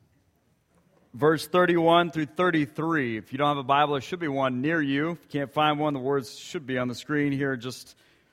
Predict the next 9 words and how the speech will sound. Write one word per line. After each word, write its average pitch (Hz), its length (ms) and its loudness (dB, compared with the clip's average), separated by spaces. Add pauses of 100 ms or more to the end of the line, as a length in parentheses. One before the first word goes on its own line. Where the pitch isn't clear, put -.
(360)
a 123 80 0
little 123 240 -2
bit. 139 420 -2 (1800)
Matthew 143 460 -2
thirteen, 143 720 -2 (960)
verse 127 160 -8
thirty-one 131 360 -2
through 127 120 -10
thirty-three. 123 720 -4